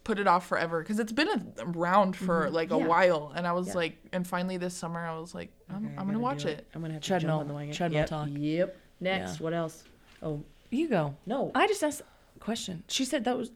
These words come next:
Speaker 3: or is that, are you watching anything else? If you can watch three shows at once,
Speaker 1: I know.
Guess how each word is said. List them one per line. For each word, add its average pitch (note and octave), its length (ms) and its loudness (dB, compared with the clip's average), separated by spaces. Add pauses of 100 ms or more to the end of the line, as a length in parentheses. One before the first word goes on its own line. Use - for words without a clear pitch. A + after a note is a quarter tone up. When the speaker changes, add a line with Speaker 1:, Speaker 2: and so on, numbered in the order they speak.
(160)
Speaker 3:
or F3 60 8
is F3 180 0
that, E3 240 4
are - 60 2
you D3+ 100 2
watching D3 280 0
anything D3 200 0
else? D3+ 320 -6 (320)
If - 140 4
you C4+ 80 8
can F4+ 100 2
watch G3 200 6
three D#3+ 140 4
shows D3+ 220 4
at D3+ 100 2
once, C#3 480 0
Speaker 1:
I - 60 -10
know. F3+ 400 -8